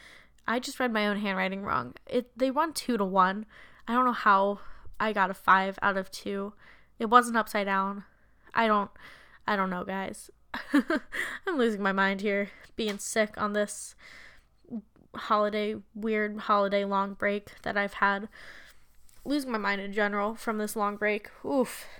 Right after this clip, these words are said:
I know some of you guys wished you still had a break, and I appreciate that. And I'm sorry that I am complaining about my long break. I just wish I were back in school, which is weird. You don't really hear that often,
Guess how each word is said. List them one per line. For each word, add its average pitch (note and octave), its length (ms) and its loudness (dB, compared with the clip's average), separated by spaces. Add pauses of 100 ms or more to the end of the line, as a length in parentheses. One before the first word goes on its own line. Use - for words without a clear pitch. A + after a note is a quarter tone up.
(160)
I A#3 140 0
know B3+ 120 2
some A3+ 180 -2
of G#3+ 60 -2
you G#3 80 -2
guys G3 240 0
wished G#3 240 -6
you F#3 120 -10
still - 240 -8
had - 180 -4
a - 40 -12
break, - 280 -4 (440)
and - 120 -4
I B3 80 0
appreciate B3+ 680 -2
that. B2 280 -4 (380)
And A3 120 0
I'm G#3+ 120 2
sorry A3+ 260 2
that G3 120 0
I F#3+ 320 0
am G#3+ 140 -12
complaining G#3 400 -4
about G3 200 0
my G3 100 -2
long G3 220 -2
break. - 280 -4
I C#4 80 -4
just - 160 -10
wish - 180 -6
I B3 40 -2
were - 100 -2
back - 240 -4
in - 80 -20
school, - 320 -6 (520)
which D#4 180 -2
is D4 120 -2
weird. C#4+ 280 -2
You B3 80 -4
don't C4+ 120 -4
really D4 200 -4
hear D4 120 -4
that - 140 -2
often, - 380 -4